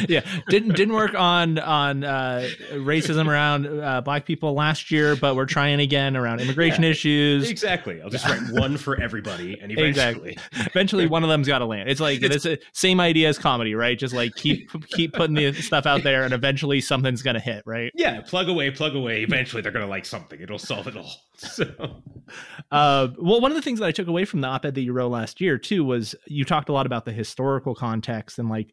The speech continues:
Speaker 1: all the way back, like you just described. But again, it wasn't just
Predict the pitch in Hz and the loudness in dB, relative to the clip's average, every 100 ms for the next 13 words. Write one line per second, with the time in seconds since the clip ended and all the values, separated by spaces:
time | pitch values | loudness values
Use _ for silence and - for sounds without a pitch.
0 | _ _ _ _ _ 135 131 123 117 107 | _ _ _ _ _ -2 0 2 0 0
1 | 127 117 - 107 113 104 110 - 139 120 | -2 -2 -6 -6 -6 -6 -10 -4 -2 -2
2 | 107 - _ _ 135 131 123 113 175 135 | -4 -10 _ _ -6 -2 0 2 2 2
3 | 120 - 139 127 143 156 139 113 120 - | -2 -4 -4 0 2 2 0 0 -2 -4
4 | - | -10